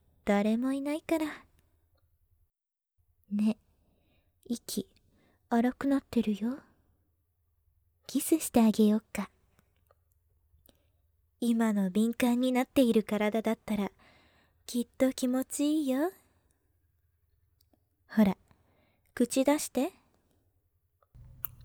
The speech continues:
喘ぎ声みたいな息になってるよ。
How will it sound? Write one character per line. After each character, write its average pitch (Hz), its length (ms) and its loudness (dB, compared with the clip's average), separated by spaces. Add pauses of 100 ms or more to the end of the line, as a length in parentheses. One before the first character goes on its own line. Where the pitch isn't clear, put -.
(2750)
喘 226 400 0
ぎ 294 160 2
声 349 240 2
み 320 140 -2
た 240 160 2
い 220 80 4
な 220 100 2
息 220 300 0
に 208 100 4
な 214 140 2
っ 214 40 -4
て - 160 0
る 202 140 0
よ。 226 320 -2